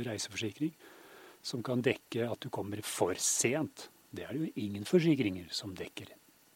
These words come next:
Når du endelig kommer deg gjennom sikkerhetskontrollen, og da etter at du har måttet, eh, saumfares av, eh, sikkerhetsvaktene, fordi det piper når du går gjennom portalen, og det piper når de sjekker deg manuelt med den dingsen de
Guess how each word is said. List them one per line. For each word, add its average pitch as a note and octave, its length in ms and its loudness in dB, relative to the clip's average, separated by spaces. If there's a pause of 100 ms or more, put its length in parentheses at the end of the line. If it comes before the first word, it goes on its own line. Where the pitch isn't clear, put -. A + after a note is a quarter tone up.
(1300)
Når B2+ 160 2
du C3 80 8
endelig B2 400 6
kommer C#3+ 240 8
deg D#3+ 160 8
gjennom A2+ 540 0 (100)
sikkerhetskontrollen, A2+ 1000 0 (320)
og G#2 80 -6
da G#2 420 -4
etter - 320 -2
at A#2+ 160 0
du D3 140 2
har A#2+ 100 0
måttet, A#2+ 540 -4
eh, A2+ 100 -2
saumfares A2+ 840 4 (100)
av, A#2 340 0
eh, A#2+ 460 -2
sikkerhetsvaktene, - 1040 0
fordi A#2+ 240 -6
det A2+ 160 -4 (160)
piper A2 600 -2
når D#3+ 160 2
du C3+ 80 2
går A#2+ 180 0
gjennom A#2+ 320 0
portalen, D3+ 480 2
og A#2 80 -6
det A2+ 160 -2 (140)
piper G#2 540 -6
når C#3 160 -2
de A#2 120 2
sjekker - 320 -2
deg A2+ 260 -4
manuelt A#2 640 -2
med A#2 200 -4
den A#2 180 -4
dingsen G#2+ 420 -2
de B2 380 -4